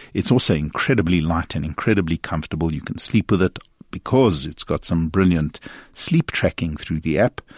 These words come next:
and it's very, very, very light and comfortable. The only criticism I do have is that the supplied strap is just a plain plastic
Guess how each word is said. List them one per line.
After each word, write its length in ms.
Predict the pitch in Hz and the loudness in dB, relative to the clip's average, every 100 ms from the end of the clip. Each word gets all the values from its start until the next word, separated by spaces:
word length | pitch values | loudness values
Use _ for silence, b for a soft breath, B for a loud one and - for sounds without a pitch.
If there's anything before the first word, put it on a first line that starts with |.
| B B B | B B B
and 240 | 110 107 | 4 4
it's 200 | 120 - | 4 -2
very, 420 | - - 117 123 | -6 2 6 6
very, 300 | 135 92 92 | 4 4 4
very 300 | 90 92 87 | 4 2 2
light 380 | 82 85 101 - | 2 2 0 0
and 100 | 110 | -4
comfortable. 440 | - 95 - 85 82 | -2 -4 -2 -4 -2
The 140 | 104 | 4
only 180 | 185 233 | 6 6
criticism 680 | - 131 - 104 98 85 82 | 4 0 2 0 2 2 2
I 140 | 82 | -2
do 260 | 80 113 92 | 4 6 6
have 300 | 78 - - B B B - | 0 -12 -18 B B B -6
is 120 | 98 | 0
that 160 | 98 | 0
the 100 | - | 2
supplied 540 | 107 - - 151 147 131 | -2 -2 0 2 4 2
strap 360 | - 226 196 | 0 0 2
is 120 | - - | 0 -2
just 240 | - - | -6 -6
a 60 | - - | -14 -10
plain 540 | - 147 127 120 113 110 | -4 2 6 6 6 4
plastic 580 | - 101 - - 90 - | -2 -2 -2 -4 -4 -6